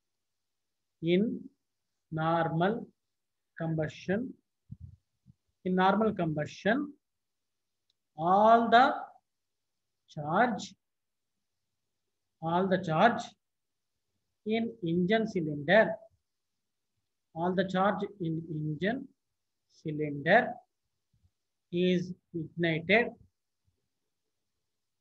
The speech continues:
by flame front, is ignited by flame front. Okay, all the charge in engine cylinder is ignited by flame front.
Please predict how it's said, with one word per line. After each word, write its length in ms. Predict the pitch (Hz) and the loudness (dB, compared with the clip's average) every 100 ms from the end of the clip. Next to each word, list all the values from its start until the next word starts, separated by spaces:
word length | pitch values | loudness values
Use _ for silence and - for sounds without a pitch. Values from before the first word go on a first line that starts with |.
| _ _ - 127 | _ _ -20 -8
by 360 | 151 180 277 - - _ _ _ _ _ _ | 0 0 0 -4 -14 _ _ _ _ _ _
flame 420 | 190 190 190 185 | 0 2 2 0
front, 400 | 180 214 208 170 151 - _ _ _ _ _ _ _ _ | 4 6 6 2 -6 -16 _ _ _ _ _ _ _ _
is 160 | 170 156 | -6 -6
ignited 480 | 156 175 180 170 156 | -4 -2 0 -2 0
by 200 | 196 277 - - _ _ _ _ | 0 0 -6 -18 _ _ _ _
flame 280 | - 202 170 | -2 0 0
front. 180 | 143 120 - - | -4 -10 -14 -12
Okay, 320 | 180 254 302 302 - _ _ - | -6 -2 -2 -4 -18 _ _ 0
all 180 | 185 | 4
the 100 | 220 | 4
charge 280 | 220 214 214 | 4 4 4
in 100 | 208 | 4
engine 240 | 190 202 202 | 2 0 0
cylinder 300 | 190 190 185 | 0 0 0
is 100 | 170 | -2
ignited 440 | 165 175 180 165 | -2 -2 -2 2
by 220 | 202 294 311 - _ _ _ _ | 4 4 0 -10 _ _ _ _
flame 260 | 180 185 180 | 2 2 2
front. 340 | 185 170 147 | 2 2 0